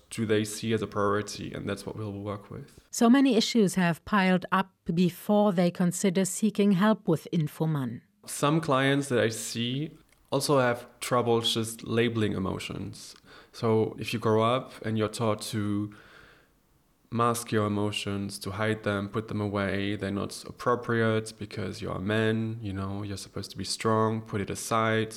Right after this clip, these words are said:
Speaker 1: suck it up, then you're not necessarily not gonna be maybe confronted to, okay, what is that emotion?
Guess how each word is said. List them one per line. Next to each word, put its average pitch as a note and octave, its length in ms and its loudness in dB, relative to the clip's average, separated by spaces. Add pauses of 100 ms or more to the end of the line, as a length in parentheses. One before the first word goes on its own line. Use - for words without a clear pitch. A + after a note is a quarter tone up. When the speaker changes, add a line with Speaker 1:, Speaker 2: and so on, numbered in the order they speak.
(140)
Speaker 1:
suck - 280 -6
it F#2+ 80 -4
up, A#2+ 400 -2 (680)
then G#2 1080 0 (360)
you're A#2 140 -2
not A#2 340 0
necessarily B2 720 2
not A2 200 0
gonna A2 220 2
be A2 640 -2
maybe A2+ 280 -2
confronted A2+ 800 -4
to, G#2+ 680 -4 (400)
okay, A2 220 -6
what G#2+ 260 0
is G#2+ 160 -2
that G#2+ 140 2
emotion? G2+ 800 0